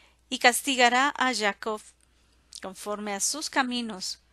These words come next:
conforme a sus obras le pagará. En el vientre tomó a su hermano por el calcañar, y en su madurez luchó con Elohim. Sí,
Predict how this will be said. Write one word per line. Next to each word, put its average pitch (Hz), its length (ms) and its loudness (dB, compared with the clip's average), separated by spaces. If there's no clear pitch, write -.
conforme 196 520 -6
a 190 60 -4
sus 294 340 -2
obras 254 320 0
le 196 100 -4
pagará. 190 540 -6
En 185 80 -14
el 190 160 -4
vientre 240 420 0
tomó 226 600 -8
a 202 120 0
su 202 220 -4
hermano 220 500 -2
por 214 160 -10
el 190 160 -6
calcañar, 190 680 -6
y 202 80 -10
en 196 80 -8
su 196 180 -4
madurez 202 800 -4
luchó 202 540 -6
con 240 220 -8
Elohim. 190 500 -6
Sí, 214 380 -6